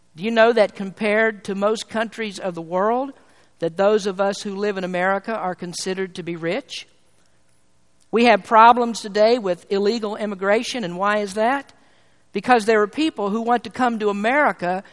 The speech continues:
because America is a land of opportunity. They want to get into America because they consider us to be rich and they want that life for themselves. People all over the world are fighting just to eke out an existence,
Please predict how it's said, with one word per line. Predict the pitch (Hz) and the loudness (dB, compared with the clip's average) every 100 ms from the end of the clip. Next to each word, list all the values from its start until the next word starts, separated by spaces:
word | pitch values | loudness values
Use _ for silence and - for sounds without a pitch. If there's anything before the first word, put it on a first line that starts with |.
| _ | _
because | 202 240 214 | -4 -2 0
America | 214 247 277 233 220 | 0 2 4 2 0
is | 208 | -2
a | 214 | 0
land | 220 233 247 | 4 4 4
of | 233 | 4
opportunity. | 240 254 269 247 330 294 - 143 117 - - - | 4 4 0 -6 -4 -6 -6 -8 -10 -20 -20 4
They | 226 | 6
want | 262 269 | 6 4
to | 254 | 0
get | 226 269 | 2 2
into | 285 240 254 | 2 0 -4
America | 240 262 320 277 - | 0 4 6 6 4
because | 202 214 214 | -2 -2 2
they | 240 277 | 2 2
consider | 247 214 285 262 233 | -2 -4 -2 2 6
us | 240 - - - | 4 2 -12 0
to | 214 | 2
be | 226 | 2
rich | 226 311 359 - | 2 2 2 0
and | 233 | 2
they | 247 | 2
want | 262 269 | 4 4
that | 254 247 | 4 4
life | 240 262 285 | 8 6 6
for | - | 2
themselves. | 247 233 - 311 339 208 139 - - - - | -2 -2 0 4 4 4 -2 -8 -20 -20 4
People | 330 330 | 6 8
all | 294 277 311 311 294 | 8 12 12 12 10
over | 311 302 | 4 4
the | 277 | -4
world | 240 285 339 320 170 139 - - - 220 | 2 10 12 12 10 4 -6 -20 4 8
are | 247 | 8
fighting | - - 302 339 302 220 214 | 8 8 10 12 10 4 2
just | 254 254 - | 2 4 2
to | 220 - | 0 4
eke | 330 330 | 4 8
out | 294 285 277 | 8 8 6
an | 262 262 | 0 -2
existence, | 208 214 330 - - 185 117 - | -2 2 2 2 -2 -2 -4 -12